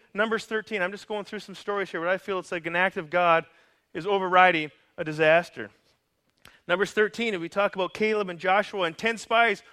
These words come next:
are told to go into the land that I'm giving you, the promised land.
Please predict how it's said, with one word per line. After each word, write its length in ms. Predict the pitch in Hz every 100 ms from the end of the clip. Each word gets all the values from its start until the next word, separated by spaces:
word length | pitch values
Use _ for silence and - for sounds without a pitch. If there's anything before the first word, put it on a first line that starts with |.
| - 185
are 80 |
told 260 | - 220 208
to 60 | 160
go 220 | 202 277
into 120 | 269
the 80 | 247
land 300 | 233 240 220
that 60 |
I'm 100 | 196
giving 260 | 170 220 180
you, 240 | 135 117 - _ _ _ -
the 80 | 175
promised 400 | 208 208 185 -
land. 260 | 123 107